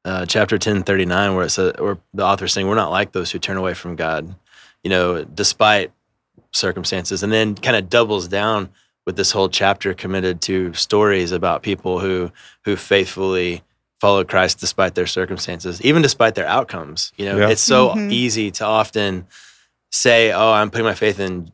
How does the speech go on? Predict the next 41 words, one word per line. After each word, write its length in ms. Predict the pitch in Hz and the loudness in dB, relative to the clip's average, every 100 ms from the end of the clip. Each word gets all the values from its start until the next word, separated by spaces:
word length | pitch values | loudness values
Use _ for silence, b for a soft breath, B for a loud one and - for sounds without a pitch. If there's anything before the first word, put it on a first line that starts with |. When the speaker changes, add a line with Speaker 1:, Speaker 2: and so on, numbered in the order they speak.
| - | -10
Speaker 1:
in 140 | 98 | -6
Jesus," 360 | 92 113 104 95 | 0 0 0 -2
but 140 | 104 | 2
I'm 160 | 104 101 _ | 2 0 _
actually 440 | 117 123 120 123 104 | 2 2 2 0 0
putting 280 | 113 107 | 0 0
my 160 | 101 95 | -2 -4
faith 560 | - 101 98 95 - - | -4 -2 0 -2 -8 -14
in, 500 | 98 98 95 92 90 92 _ _ - | -6 -4 -2 -4 -6 -12 _ _ -6
like, 140 | 101 | 0
a 60 | 95 | 4
hope 200 | 117 95 | 4 4
that 100 | 104 | 0
I'm 80 | 104 | 0
gonna, 300 | 98 92 - _ _ _ 92 | -2 -4 -8 _ _ _ -2
that 180 | 104 | 0
this 160 | 104 - | 0 -2
is, 100 | 196 | -6
season's 400 | - - 147 151 | -6 0 4 4
gonna 180 | 135 127 | 4 2
end, 520 | 117 120 120 120 113 | 2 2 4 2 2
or 80 | 101 | 0
that 160 | 92 87 | -2 -2
that 160 | 87 - | -6 -2
thing's 260 | 127 127 127 | 0 2 2
gonna 160 | 117 | 4
work 260 | 113 110 110 | 4 2 0
out, 340 | 104 104 104 101 | 0 2 0 0
Speaker 3:
Mm. 80 | 98 | -2
Speaker 1:
or 300 | 95 92 - b b - | -2 -4 -8 b b 0
whatever, 560 | 104 120 117 107 92 | 4 6 6 4 2
and, 300 | 87 98 104 - | 0 -4 -4 -2
and 120 | 110 | 0
that 140 | 104 | 0
this 160 | 104 - | 0 0
whole 180 | 120 101 | 2 2
chapter 440 | - 107 107 101 | 2 2 2 2
revolves 380 | 101 95 98 98 | 2 2 2 2
around 180 | 101 90 | -2 -2
people 280 | 107 - 95 | -4 -4 -2
who 260 | 101 95 | 0 -2